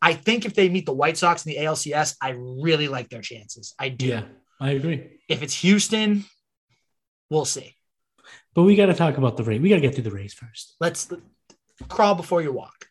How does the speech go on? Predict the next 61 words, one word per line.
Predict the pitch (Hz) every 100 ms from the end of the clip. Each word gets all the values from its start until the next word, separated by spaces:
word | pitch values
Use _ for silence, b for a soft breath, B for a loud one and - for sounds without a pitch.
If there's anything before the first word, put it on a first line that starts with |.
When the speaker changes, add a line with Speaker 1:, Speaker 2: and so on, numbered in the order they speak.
| -
Speaker 1:
The | 151
division | 127 156 180 165
Speaker 2:
Exactly. | 156 156
Speaker 1:
series | 147
first. | - 135 -
You | 131
took | 190
care | 196
of | 175
the |
wild | 147 139 139
card | 143 131
game, | 135 127 - _ _ _ _ _ _ _ _ _ _ _ _
then | 147 143
take | 151
care | 147 127
of |
the | 120
division | 117 113 101 101
series. | - _ - -
So | 139
Speaker 2:
Absolutely. | 131 - 120
Speaker 1:
division, | 113 113 - _
division | 139 143 147
series | 143 123
it | 117
is. | 104 - _ _ _ _ _
Got | - 339
through | 403
a | 339
lot | 330 320
tonight, | 220 170
Maddie. | 151 143 131
A | 135
lot | 190 240
happened | 220 220 208 196
this | 185 -
week | 180 180 - - -
in |
the | 151
world | 151 180 160
of |
Couch | 135 175 170 -
Guy, | 170 165
in | 151
the |
world | 131 156 254 143
of | 139 131 120 _ _ -
Boston | 165 165 165
sports | 151 - 147 147 139
and |
everything | 139 147 143
else, | 143 147
but | 202
we | 208 254
wouldn't | 277 226
have | 208
it | 170
any | 147 131
other | 107
way. | 92